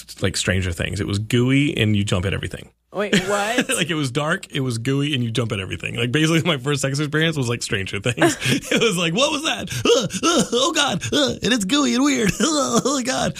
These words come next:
Speaker 2: Oh, my
Speaker 1: And I went,
Speaker 2: God.
Speaker 1: and, and then when you're on the other side of it, you're in the upside down, and you're like, "I'm a man now." I mean, it, th-, we're, this, all these processes were about thirty seconds in length. Like, I don't think I lasted long at all. I think this shit was over in, like, a minute.
Speaker 2: Yeah.
Speaker 1: Um, but I was like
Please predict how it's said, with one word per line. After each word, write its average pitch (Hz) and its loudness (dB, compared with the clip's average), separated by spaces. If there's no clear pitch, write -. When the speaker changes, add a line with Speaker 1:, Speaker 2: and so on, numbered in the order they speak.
Speaker 2:
Oh, 240 0
my 220 0
Speaker 1:
And 160 -2
I 156 2
went, 208 2
Speaker 2:
God. 147 -2
Speaker 1:
and, 147 0
and 139 0
then 151 2
when 147 0
you're - -2
on 139 2
the 135 2
other 143 2
side 190 0
of 151 0
it, 131 -2
you're 120 -2
in 123 0
the 120 2
upside 110 -4
down, 120 -2
and - -2
you're 101 -2
like, 95 -6
"I'm 101 0
a 90 0
man 92 -2
now." - -8
I 156 0
mean, 156 2
it, 160 -6
th-, 165 0
we're, 185 0
this, 180 -4
all 190 0
these 202 0
processes 107 0
were 104 2
about 151 2
thirty 104 -4
seconds 98 -2
in 90 -2
length. 101 -2
Like, - -4
I 151 2
don't 185 -2
think 131 -8
I 113 -6
lasted 120 -4
long 110 -4
at 101 -6
all. 135 -2
I 127 -4
think 139 -6
this 127 -4
shit 135 -4
was 120 -4
over 127 -2
in, 107 -6
like, 98 -8
a 98 -8
minute. 120 -2
Speaker 2:
Yeah. 175 0
Speaker 1:
Um, 110 0
but 131 -2
I 110 0
was 110 -2
like 101 -6